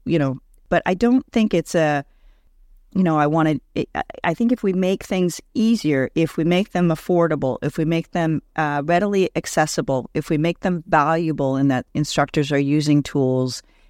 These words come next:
and asking students to use these tools, if they're valuable and students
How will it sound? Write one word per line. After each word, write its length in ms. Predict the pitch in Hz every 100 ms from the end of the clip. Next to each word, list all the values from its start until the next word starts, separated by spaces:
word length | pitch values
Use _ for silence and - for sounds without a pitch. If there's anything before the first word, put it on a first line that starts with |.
| _
and 200 | 143 139
asking 380 | 139 139 - 147
students 440 | - 156 143 143
to 120 | - 147
use 260 | 135 135
these 200 | 143 139
tools, 420 | - 139 123 120
if 140 | - -
they're 120 | 156
valuable 680 | 151 185 214 233 208 202 170 -
and 280 | 147 147
students 600 | 147 - 165 160 - -